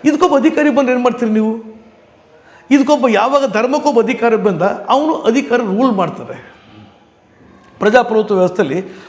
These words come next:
ಒಬ್ಬ, ಎಲ್ಲ ನಾವು ಓಟ್ ಹಾಕ್ತೀವಿ, ಓಟ್ ಹಾಕ್ಬಿಟ್ಟು ನಮ್ಮನ್ನೆಲ್ಲ ಆಳ್ವಿಕೆ ಮಾಡೋಕ್ಕೆ, ದೇಶ ರಕ್ಷಣೆ ಮಾಡೋಕ್ಕೆ ಮುಖ್ಯಮಂತ್ರಿ ಮಾಡ್ತೀವಿ, ಇನ್ನೊಬ್ರು ಮಾಡ್ತೀವಿ. ಅವನು ಪ್ರಜಾಪ್ರಭುತ್ವವನ್ನು ಬಿಟ್ಟು ತನ್ನ ಅಧಿಕಾರವನ್ನು ದುರುಪಯೋಗ ಮಾಡ್ಕೊಳ್ಳೋ ಸಾಧ್ಯತೆ ಇರ್ತವೆ. ಹಂಗೆ ಧರ್ಮಕ್ಕೊಬ್ಬ ಅಧಿಕಾರಿ ಆದರೆ ಅವನು ಧರ್ಮವನ್ನು ಮೀರಿ ತನ್ನ, ತನ್ನ, ತನಗಾಗಿ ತನಗೆ ಹೋಗ್ಬೋದು.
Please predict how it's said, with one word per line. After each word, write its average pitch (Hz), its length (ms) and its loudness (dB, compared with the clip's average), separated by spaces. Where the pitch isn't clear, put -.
ಒಬ್ಬ, 233 460 2
ಎಲ್ಲ 277 200 4
ನಾವು 226 220 -2
ಓಟ್ 240 180 0
ಹಾಕ್ತೀವಿ, 214 420 -4
ಓಟ್ 254 180 4
ಹಾಕ್ಬಿಟ್ಟು 233 280 2
ನಮ್ಮನ್ನೆಲ್ಲ 269 380 2
ಆಳ್ವಿಕೆ 226 380 0
ಮಾಡೋಕ್ಕೆ, 175 540 -2
ದೇಶ 240 160 0
ರಕ್ಷಣೆ 220 320 0
ಮಾಡೋಕ್ಕೆ 214 480 -4
ಮುಖ್ಯಮಂತ್ರಿ 208 460 -2
ಮಾಡ್ತೀವಿ, 185 320 -2
ಇನ್ನೊಬ್ರು 214 260 0
ಮಾಡ್ತೀವಿ. 160 380 -4
ಅವನು 311 540 2
ಪ್ರಜಾಪ್ರಭುತ್ವವನ್ನು 277 840 0
ಬಿಟ್ಟು 320 380 2
ತನ್ನ 285 140 2
ಅಧಿಕಾರವನ್ನು 254 380 0
ದುರುಪಯೋಗ 240 380 0
ಮಾಡ್ಕೊಳ್ಳೋ 240 420 0
ಸಾಧ್ಯತೆ 233 280 -2
ಇರ್ತವೆ. - 560 -4
ಹಂಗೆ 254 520 0
ಧರ್ಮಕ್ಕೊಬ್ಬ 277 520 0
ಅಧಿಕಾರಿ 240 380 2
ಆದರೆ 196 500 -2
ಅವನು 214 160 2
ಧರ್ಮವನ್ನು 247 400 0
ಮೀರಿ 240 280 0
ತನ್ನ, 226 280 -2
ತನ್ನ, 240 640 -4
ತನಗಾಗಿ 269 1000 -2
ತನಗೆ 233 180 0
ಹೋಗ್ಬೋದು. 202 600 0